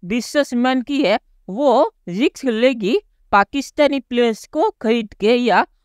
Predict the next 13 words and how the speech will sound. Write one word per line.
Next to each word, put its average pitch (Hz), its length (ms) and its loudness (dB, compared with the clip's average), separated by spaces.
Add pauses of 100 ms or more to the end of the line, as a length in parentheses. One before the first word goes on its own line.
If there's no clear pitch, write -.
(120)
अपने 220 380 0
टीम 269 380 -6
में 196 360 -2
लेके, 190 540 -2 (440)
और 214 380 4 (240)
ये 214 180 0
भी 302 200 -2
guarantee 220 480 -2
नहीं 208 280 -4
थी 285 160 -4
कि 285 120 -6
future 220 540 0
में 196 200 -4